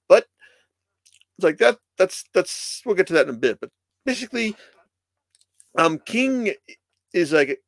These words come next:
is, is a writer, it's like, who, you know, uh, you know, gained an initial fame for being, like, a former C I, C A I, C I A operative who basically transitioned into the, uh, comics writing business. Um, like, first through working on, like, the, uh, like,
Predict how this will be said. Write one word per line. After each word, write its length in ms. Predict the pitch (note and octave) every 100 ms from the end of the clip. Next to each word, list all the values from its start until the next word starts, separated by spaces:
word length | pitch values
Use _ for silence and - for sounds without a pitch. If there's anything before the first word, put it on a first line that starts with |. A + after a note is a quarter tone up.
| -
is, 240 | D#3+ - -
is 80 | D#3+
a 80 |
writer, 340 | B2 B2 B2 A#2+
it's 120 | A#2
like, 160 | A2 -
who, 260 | A2+ A2 _ _ _ _ _ -
you 80 | C4+
know, 220 | B3 G#3+
uh, 120 | F3+ -
you 100 | -
know, 80 | D#3+
gained 300 | C#3 E3 D#3+ D3
an 60 | - _
initial 200 | F3+ F3+
fame 200 | D#3 B2+
for 60 | A#2
being, 260 | A#2 A#2+ A#2
like, 160 | A2
a 60 | A2
former 280 | C3 A#2+ A2+
C 260 | - C3
I, 120 | A#2+ - _ _ _
C 180 | - C#3+
A 200 | C#3 A#2
I, 180 | C#3 - _ _ _
C 160 | - E3
I 40 |
A 160 | C#3 B2
operative 380 | G#2+ F#2 F#2+
who 80 | A2+
basically 320 | G#2+ D3 D#3+
transitioned 560 | - C#3 B2 G#2+ A#2 G#2
into 220 | G2 -
the, 280 | G2 G2+ F#2+
uh, 60 | G2 -
comics 340 | C#3+ E3+ -
writing 240 | F#2+ E2
business. 560 | D#2+ D2 A#1 G1+ - - _ - - _ _ _ -
Um, 240 | G#2+ G#2 -
like, 200 | A2+ -
first 360 | C#3 C3+ -
through 180 | C3+ C3
working 380 | B2+ B2+ C#3 B2
on, 280 | A#2 A2+ G#2+
like, 200 | G#2 -
the, 300 | A2 G#2+ G2+
uh, 200 | F#2+ F#2+ F2+ A2
like, 160 | G2+